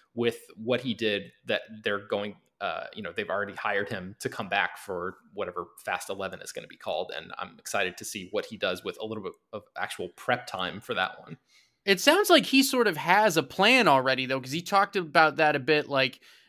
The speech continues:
Speaker 2: the, the reason they were able to leave this off on a cliffhanger is 'cause they knew where this was all gonna end up. And, like, he talked a lot about how he pretty much rewrote the whole script. So it does seem like he put a bit more of a stamp on it than, you know, I don't know that he just came in and directed the script that Lin left behind. I think that he,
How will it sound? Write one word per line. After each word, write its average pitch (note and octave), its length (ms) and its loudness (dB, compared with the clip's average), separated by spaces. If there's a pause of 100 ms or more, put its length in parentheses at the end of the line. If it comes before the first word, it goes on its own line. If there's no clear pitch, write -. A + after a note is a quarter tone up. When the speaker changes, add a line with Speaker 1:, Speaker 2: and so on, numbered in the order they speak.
(140)
Speaker 2:
the, E3 240 0
the D#3 120 4
reason F3 380 2
they E3+ 100 4
were D#3 120 4
able D#3 160 4
to D3 80 2
leave D3+ 220 2
this D3 180 -2
off D3+ 180 4
on C#3 80 -2
a C3+ 60 -4
cliffhanger D3 480 0
is B2+ 80 -10
'cause C#3+ 160 -4
they C3 160 0
knew D3 480 4
where D3 160 2
this C3+ 180 -6
was C#3 120 -4
all C#3 140 4
gonna C3+ 180 0
end C3 260 2
up. D3 260 2 (300)
And, D#3 180 4
like, D#3 140 4
he F#3+ 120 -2
talked G3+ 280 4
a D#3 40 -2
lot D#3+ 200 6
about C#3+ 160 2
how C#3 100 2
he C3+ 80 0
pretty E3 200 -2
much C#3 180 -4
rewrote D#3 420 2
the C#3 80 -2
whole D3+ 200 0
script. - 340 -2
So F3 100 6
it E3 100 2 (120)
does F4 280 4
seem C#4 280 4
like F#3 240 0
he G#3+ 160 -4
put G#3 220 0
a E3 40 0
bit D#3 200 0
more E3+ 160 2
of C#3+ 80 0
a C#3 40 -2
stamp E3 460 2
on C#3 180 6
it B2+ 220 0
than, C3 420 2 (640)
you E3+ 140 2
know, D3 420 6
I E3+ 120 8
don't F#3 120 8
know F3+ 140 10
that E3 160 6
he E3+ 140 0
just D3+ 180 2
came D3+ 260 6
in D3 220 4
and C#3+ 260 -2
directed C#3 520 0
the C3+ 80 -2
script C#3+ 360 0
that C3 120 -6
Lin C#3+ 260 2
left C3+ 300 0
behind. C3+ 580 0
I C3+ 140 4
think F3 260 -2
that C#3+ 140 -2
he, D3+ 300 -10